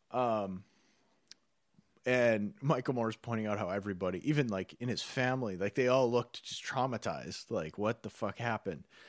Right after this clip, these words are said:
Uh, just as traumatized as maybe the rest of us, to whatever degree.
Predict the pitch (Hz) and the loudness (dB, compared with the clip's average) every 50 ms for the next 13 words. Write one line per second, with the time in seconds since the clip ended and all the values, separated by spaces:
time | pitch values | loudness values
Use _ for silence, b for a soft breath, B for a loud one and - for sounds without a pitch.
0 | b b b b b b b _ 104 110 110 104 95 95 78 - - - - 120 | b b b b b b b _ -2 0 0 0 0 -2 -4 -8 -8 -6 -4 -4
1 | - - 120 - - - 127 120 117 110 - 131 117 117 110 - 107 98 - 120 | -4 -4 -4 -4 0 0 2 2 0 0 0 0 0 0 -2 -4 -8 -8 -4 -4
2 | 120 117 101 104 92 110 104 110 117 120 - - 110 90 80 80 85 - - b | -2 -2 -2 -2 -4 -2 -2 0 -2 -2 -4 -6 -8 -8 -8 -10 -10 -12 -14 b
3 | b b b b b b b - - 135 117 - - 120 107 104 107 104 98 92 | b b b b b b b -16 -16 -12 -10 -8 -8 -6 -4 -2 -2 -2 -2 -4
4 | 95 95 95 87 101 95 82 76 80 - | -6 -8 -10 -8 -8 -8 -10 -10 -12 -16